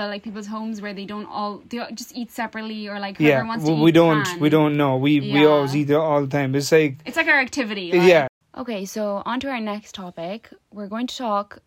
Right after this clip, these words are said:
Speaker 1: a little bit about the Albanian culture and little bits and things that we have, basically. First one is music. We have a lot of talented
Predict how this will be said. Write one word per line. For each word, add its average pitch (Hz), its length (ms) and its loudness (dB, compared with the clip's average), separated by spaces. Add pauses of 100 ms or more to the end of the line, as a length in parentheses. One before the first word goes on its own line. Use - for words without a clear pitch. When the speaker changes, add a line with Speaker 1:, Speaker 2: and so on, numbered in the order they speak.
Speaker 1:
a 190 80 -10
little 185 220 -8
bit 180 140 -10
about 170 340 -8
the 180 60 -14
Albanian 170 380 -8
culture 202 760 -10
and 170 520 -12 (440)
little 311 560 -2 (140)
bits 220 220 -6
and 208 200 -6
things 196 500 -6
that 160 200 -8
we 180 160 -10
have, 165 480 -12
basically. - 580 -12
First 262 280 -8
one 302 260 -2
is 196 400 -10
music. 175 680 -8
We 294 340 -2
have 240 340 -2
a 208 60 -2
lot 190 460 -2
of - 160 -16
talented 180 520 -8